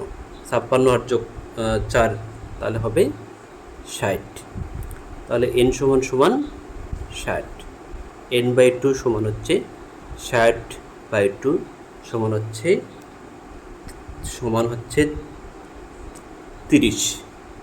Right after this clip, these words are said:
এই ক্রমযোজিত গণসংখ্যার ভিতরে দেখতে হবে যে তিরিশতম পদটি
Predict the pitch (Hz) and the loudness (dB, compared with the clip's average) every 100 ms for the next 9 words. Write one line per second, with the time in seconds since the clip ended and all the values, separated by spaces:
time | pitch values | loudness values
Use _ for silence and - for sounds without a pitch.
0 | - - - - - - - - - - | -18 -18 -18 -18 -18 -18 -18 -20 -20 -20
1 | - - - - - - - - - - | -20 -18 -18 -18 -18 -14 -14 -14 -14 2
2 | 135 131 - 143 156 180 175 175 180 120 | 8 8 8 10 12 12 10 8 8 8
3 | 113 123 143 131 135 120 117 117 117 113 | 8 6 6 4 6 4 2 4 4 4
4 | 110 - 117 113 110 113 113 117 117 - | 2 2 2 4 4 4 6 4 4 -6
5 | - - - - - - - - - - | -14 -12 -12 -12 -12 -10 -10 -10 -12 -12
6 | - 175 139 135 - 127 113 117 113 - | 8 10 10 4 4 4 6 4 2 4
7 | 185 | 4